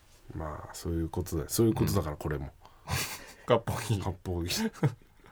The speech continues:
Speaker 2: 確かにな。
Speaker 1: よくないぞ、あんまり。
Speaker 2: ん？
Speaker 1: 人の服いじるの。
Speaker 2: でも、正直そうかもよ、本当に。
Speaker 1: 何が？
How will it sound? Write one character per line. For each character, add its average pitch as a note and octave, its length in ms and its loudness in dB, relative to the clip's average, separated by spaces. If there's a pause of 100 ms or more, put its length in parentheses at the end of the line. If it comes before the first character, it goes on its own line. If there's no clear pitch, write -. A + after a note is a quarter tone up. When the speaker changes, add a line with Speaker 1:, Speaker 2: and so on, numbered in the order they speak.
(720)
Speaker 2:
確 - 180 -8
か E2 100 -4
に D2 120 -6
な。 F#2 300 -6 (680)
Speaker 1:
よ G3+ 120 -6
く - 120 6
な D4 100 10
い B3+ 80 8
ぞ、 A2+ 120 8
あ G#2 40 8
ん G2+ 100 4
ま F#2+ 120 4
り。 E2 80 2 (260)
Speaker 2:
ん？ G#2+ 180 -2
Speaker 1:
人 - 240 -2
の E2 100 2
服 F2 260 -4
い D#2 60 -2
じ D#2+ 180 -2
る C#2+ 100 -6
の。 C2 100 -12 (920)
Speaker 2:
で C3+ 60 4
も、 F2 80 0
正 E4+ 300 8
直 F#4 260 6
そ G4 220 12
う D#4+ 60 10
か A#2+ 120 6
も E2+ 100 -2
よ、 - 160 -10
本 A2 240 4
当 G#2+ 140 4
に。 F#2 220 -2
Speaker 1:
何 G#2 240 0
が？ D2 120 -6